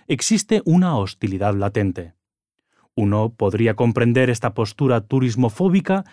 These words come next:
en las zonas turísticas que reciben viajeros de baja calidad, a los que conocemos como hooligans. Sin embargo, en Barcelona, por ejemplo, un gran porcentaje de hostilidad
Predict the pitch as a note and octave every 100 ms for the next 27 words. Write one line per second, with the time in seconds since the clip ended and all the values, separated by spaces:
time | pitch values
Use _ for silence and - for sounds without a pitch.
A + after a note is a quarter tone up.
0 | _ - A2+ G2 - G#2+ G#2 G#2 A2 C#3+
1 | - C#3 E3 E3+ - A#2 G2 B2+ A2+ G#2
2 | G2 F#2+ C3+ D#3+ B2+ F#2+ G2 - G#2+ G2
3 | A2+ F#3+ G2 - _ _ _ D3 D3 -
4 | C#3 G2+ G2+ A2 A#2+ C#3 B2+ - - G#2+
5 | F#2 - A2 G2+ F#2 E2+ E2 - _ _
6 | _ _ _ _ - D3+ D3+ E3 G#3+ A#3
7 | A#3 C#3+ G#2+ G2 - G2+ A#2+ C#3 D3+ -
8 | - F2+ - A#2+ B2 B2+ D3 _ _ _
9 | _ - A3 F#3 C#3 G2+ G2+ - F#2+ F#2
10 | A#2+ A#2 F#2 F#2 - G2 G2 C3 F3+